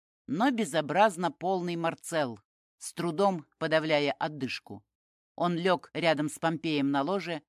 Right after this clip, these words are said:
блаженно отдуваясь. К Агенобарбу и Катону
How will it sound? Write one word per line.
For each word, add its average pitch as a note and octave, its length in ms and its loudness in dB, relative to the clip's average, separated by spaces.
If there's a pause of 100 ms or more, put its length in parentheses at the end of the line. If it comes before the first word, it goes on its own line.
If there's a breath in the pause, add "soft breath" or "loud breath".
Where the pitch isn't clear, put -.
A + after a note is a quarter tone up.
(100)
блаженно D3 680 0
отдуваясь. B2+ 760 -6 (800)
К - 60 -16
Агенобарбу D3+ 760 2
и C#3+ 180 -6
Катону G#3 560 -2